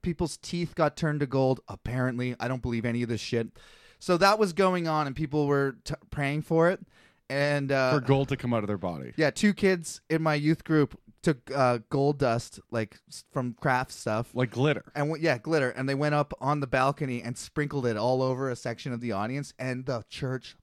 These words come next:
Speaker 1: flipped the fuck out.
Speaker 2: Wait, how did they not
Speaker 1: Woo!
Speaker 2: notice?
Speaker 1: 'Cause they thought it was gold from God.
Speaker 2: No, but, oh, they were up top?
Speaker 1: They were on the balcony.
Speaker 2: Oh,
Speaker 1: And they dumped it
Speaker 2: sprinkling. <laughs>
Speaker 1: on, and people,
Speaker 2: That's fucking amazing.
Speaker 1: and people flipped the fuck
Speaker 2: They're like,
Speaker 1: out.
Speaker 2: "We did it.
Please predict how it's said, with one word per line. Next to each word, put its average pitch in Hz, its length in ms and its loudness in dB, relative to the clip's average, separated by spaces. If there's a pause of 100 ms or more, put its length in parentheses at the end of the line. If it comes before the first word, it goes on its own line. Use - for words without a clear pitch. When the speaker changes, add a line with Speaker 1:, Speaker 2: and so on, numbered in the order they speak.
Speaker 1:
flipped 120 420 -6
the 95 120 -8
fuck - 480 -6
out. 98 240 -6 (160)
Speaker 2:
Wait, 170 120 2
how 185 120 8
did 220 120 4
they 226 100 8
not 214 180 12
Speaker 1:
Woo! 571 60 12
Speaker 2:
notice? 605 600 12 (140)
Speaker 1:
'Cause 165 100 -4
they 196 140 2
thought 330 220 6
it 349 100 4
was 359 140 8
gold 370 480 8
from 269 120 -4
God. 285 540 6
Speaker 2:
No, 208 80 4
but, 202 200 2 (760)
oh, 254 180 10
they 294 140 4
were 254 80 6
up 240 160 4
top? 214 460 4
Speaker 1:
They 226 100 4
were 254 80 4
on 277 100 6
the 262 80 4
balcony. 220 560 6
Speaker 2:
Oh, 277 580 10
Speaker 1:
And 196 80 0
they 285 160 8
dumped 233 300 6
it 269 100 8
Speaker 2:
sprinkling. 269 240 8
<laughs> 294 140 8
Speaker 1:
on, 285 80 6 (240)
and - 80 -
people, 247 220 8
Speaker 2:
That's 311 140 8
fucking 320 420 6
amazing. 302 420 6
Speaker 1:
and 220 80 8
people 233 200 6
flipped 226 340 0
the 196 100 4
fuck - 160 -18
Speaker 2:
They're 359 160 10
like, 349 200 12
Speaker 1:
out. 330 80 4
Speaker 2:
"We 339 160 8
did 339 280 10
it. 269 200 8